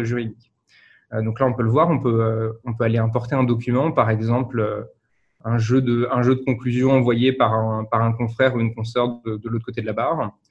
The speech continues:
Donc, je le charge dans, dans Predictis. Predictis le, le, le scanne. Et donc, nos algorithmes transforment ce document, si c'était un, si c'était un P D F, le transforment en, en texte, donc l'ossérise.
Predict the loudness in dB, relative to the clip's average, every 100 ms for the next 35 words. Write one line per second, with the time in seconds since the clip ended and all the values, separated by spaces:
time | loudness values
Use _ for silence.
0 | _ _ _ -6 0 2 0 2 2 2
1 | 0 0 0 2 0 -2 -4 -4 -6 -6
2 | -8 -4 -6 -8 -8 -6 -6 -10 -6 -2
3 | -2 0 -2 -4 -8 -8 -8 0 0 2
4 | -4 -6 _ _ _ _ -8 -2 0 4
5 | 4 4 4 4 2 -2 -4 -4 -2 -2
6 | -2 2 2 2 0 -4 -6 -2 0 -2
7 | -2 0 2 0 -6 -8 -4 0 0 0
8 | -2 -4 -8 -12 _ _ _ _ -8 -4
9 | 2 2 2 4 4 4 0 -6 -4 -8
10 | -2 -2 0 0 -2 -4 -6 -8 -12 -12
11 | -8 -6 -2 -2 -2 -8 -4 -4 -2 -2
12 | 0 0 0 -4